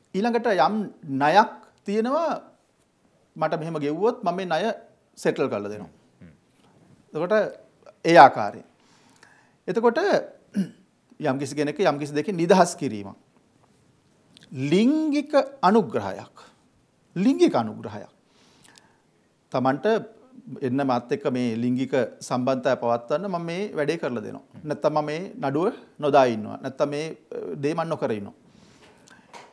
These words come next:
Speaker 1: එතකොට <clears throat> යම්කිසි විනය පරීක්ෂණයක් ආරම්භ කරලා තියෙන හෝ ආරම්භ කරන්න යන විනය පරීක්ෂණයක් නොකර ඉන්න, ආ, තාවකාලිකව අතරමඟ නතර කරන්න. මෙන්න මේ ඕනම ආකාරයකින්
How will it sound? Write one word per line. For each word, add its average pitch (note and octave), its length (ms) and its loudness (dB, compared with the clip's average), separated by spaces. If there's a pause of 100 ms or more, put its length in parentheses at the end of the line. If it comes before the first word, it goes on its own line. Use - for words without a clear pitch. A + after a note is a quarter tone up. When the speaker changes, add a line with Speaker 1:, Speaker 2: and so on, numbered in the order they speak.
(240)
Speaker 1:
එතකොට C4 320 -4 (560)
<clears throat> - 580 -2
යම්කිසි G3+ 320 4
විනය A#3 300 2
පරීක්ෂණයක් D3 840 0
ආරම්භ D3 380 4
කරලා C#3 240 -2
තියෙන C3+ 200 -4
හෝ D#3 140 -2
ආරම්භ C#3 360 4
කරන්න C#3+ 240 -2
යන C3+ 180 0
විනය C3 180 -2
පරීක්ෂණයක් A2 580 -6
නොකර C#3 300 0
ඉන්න, E3+ 280 -4 (160)
ආ, C#3 300 0
තාවකාලිකව C#3+ 640 2
අතරමඟ C#3+ 420 -2
නතර A#2+ 260 -6
කරන්න. D#2 300 -12 (760)
මෙන්න A3 360 2
මේ D4+ 380 -2 (480)
ඕනම C#4+ 480 6
ආකාරයකින් C#3 880 4